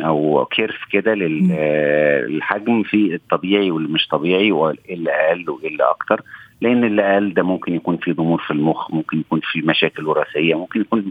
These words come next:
Speaker 1: مشاكل كتيرة. اللي أكتر ممكن يكون ابتداء من مية في المخ، ممكن مشاكل،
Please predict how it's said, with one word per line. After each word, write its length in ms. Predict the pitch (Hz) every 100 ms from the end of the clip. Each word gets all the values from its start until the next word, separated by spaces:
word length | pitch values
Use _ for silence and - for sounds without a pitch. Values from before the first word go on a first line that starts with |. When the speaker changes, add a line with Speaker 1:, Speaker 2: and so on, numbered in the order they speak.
| -
Speaker 1:
مشاكل 320 | 92 85 - -
كتيرة. 440 | - - 80 65 - - - - - - -
اللي 200 | 101 101
أكتر 420 | 120 - 110 98
ممكن 380 | 95 104 98 90
يكون 540 | 85 92 95 101 95 -
ابتداء 480 | 95 - 87 98 90
من 480 | 90 87 85 85 85 87 82 - - - - -
مية 440 | 87 95 92 90
في 120 | 87 78
المخ، 560 | 80 85 82 - -
ممكن 340 | 85 82 85 82
مشاكل، 540 | 80 - 85 -